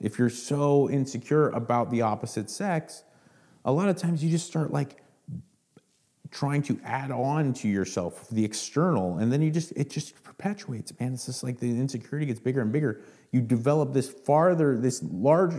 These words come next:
larger kind of barrier around you. It makes it even more difficult to get in touch with what's really going on inside.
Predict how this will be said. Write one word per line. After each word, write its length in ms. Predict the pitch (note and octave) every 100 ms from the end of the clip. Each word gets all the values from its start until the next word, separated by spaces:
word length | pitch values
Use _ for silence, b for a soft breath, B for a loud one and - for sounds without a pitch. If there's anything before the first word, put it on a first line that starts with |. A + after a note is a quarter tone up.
| A#2
larger 560 | A2 C3 D#3+ F#3+ E3+ C#3+
kind 220 | - C3
of 160 | A#2
barrier 420 | A2+ D3 A#3 D3 G2
around 320 | G2 G2 A2+
you. 80 | F3+
It 120 | E3 b b b -
makes 280 | B3 B3+ C4
it 60 |
even 280 | A#3 B3+ A#3+
more 300 | A3+ B3+ A#3+
difficult 480 | A3 C4 A#3+ A#3+ G3+
to 60 |
get 160 | G#3+ F#3
in 80 | G3
touch 280 | - A3 -
with 220 | F3+ F3+
what's 260 | E3+ F3
really 220 | E3 E3 D3+
going 260 | D3+ D3
on 200 | A3+ C4+
inside. 380 | C3 - D#2+ -